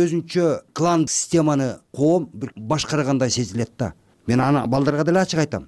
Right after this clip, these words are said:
Апрель баатырлардын башында мынакей турат, мен калп айтпайм. Тарых тастыктайт, башында жүрдүм. Ал эми мынау Айкөлдөгү көп жаштар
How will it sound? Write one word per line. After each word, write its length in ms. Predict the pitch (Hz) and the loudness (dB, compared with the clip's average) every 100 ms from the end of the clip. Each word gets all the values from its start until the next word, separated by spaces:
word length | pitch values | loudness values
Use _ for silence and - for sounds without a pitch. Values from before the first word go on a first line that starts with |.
| _ | _
Апрель 500 | - 156 160 190 208 | -4 -4 0 2 2
баатырлардын 720 | 151 180 180 160 180 165 165 123 | 0 0 -2 -4 -4 -2 -4 -2
башында 500 | 170 - 170 170 208 | -2 -2 -2 2 4
мынакей 300 | 160 139 135 | 4 2 -2
турат, 300 | - 175 170 _ _ | 0 0 0 _ _
мен 180 | 123 143 | -2 0
калп 240 | 147 147 | 0 0
айтпайм. 400 | 160 160 139 85 - _ | 0 2 -2 -2 -14 _
Тарых 320 | - 143 147 - | -4 -2 -2 -2
тастыктайт, 540 | 143 - - 147 120 _ _ _ | -6 -6 -4 -2 -2 _ _ _
башында 420 | 120 139 - 123 107 | -2 0 2 2 0
жүрдүм. 300 | 98 - 64 _ - | -4 -10 -20 _ -2
Ал 120 | 117 | 2
эми 160 | 139 170 | 4 6
мынау 320 | 170 165 160 | 4 4 2
Айкөлдөгү 640 | 139 160 160 143 151 143 131 | 2 0 0 -2 0 0 2
көп 240 | 165 185 - _ _ _ - | 2 2 -2 _ _ _ -6
жаштар 380 | 131 - 156 | -4 -2 -4